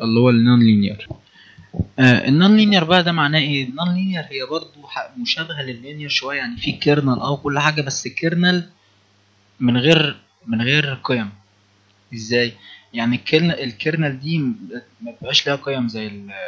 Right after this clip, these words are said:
زي ال-، زي اللينير، وكمان ما بيكونش فيها عمليات حسابية. ازاي؟ آه، لو ناخد مثال كده، مثلًا ايه، احنا عندنا كذا نوع من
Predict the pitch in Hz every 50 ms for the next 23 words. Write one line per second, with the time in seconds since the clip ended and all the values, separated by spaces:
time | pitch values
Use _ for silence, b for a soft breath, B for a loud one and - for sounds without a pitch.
0 | 90 92 90 85 - 92 98 92 95 101 98 92 90 90 - - - - - -
1 | - _ _ _ _ _ _ _ - 117 117 117 120 123 135 131 120 113 104 98
2 | 107 117 - - 135 131 160 180 185 165 139 131 - - 160 - - 147 139 139
3 | 139 135 139 143 - 135 - - - - 110 104 98 - _ 117 107 104 113 120
4 | 123 120 113 - B B B B B B B B B B B _ - - 123 120
5 | 117 117 117 113 110 110 113 123 131 160 196 - 208 180 156 147 196 185 - 185
6 | 170 156 175 175 - - 135 147 175 175 - 160 139 131 139 147 175 170 - -
7 | 175 165 165 156 160 170 170 165 147 135